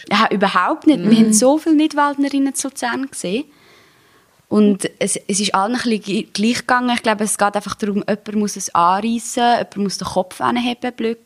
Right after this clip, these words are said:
Speaker 1: also <laughs> blöd gesagt auch wirklich. Und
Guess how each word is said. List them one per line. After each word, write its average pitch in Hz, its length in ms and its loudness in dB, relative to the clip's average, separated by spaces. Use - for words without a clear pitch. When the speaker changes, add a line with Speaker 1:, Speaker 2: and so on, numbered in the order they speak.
Speaker 1:
also 196 300 -6
<laughs> - 240 -20
blöd 214 260 2
gesagt 214 380 0
auch 190 200 0
wirklich. 220 420 -6
Und 196 380 0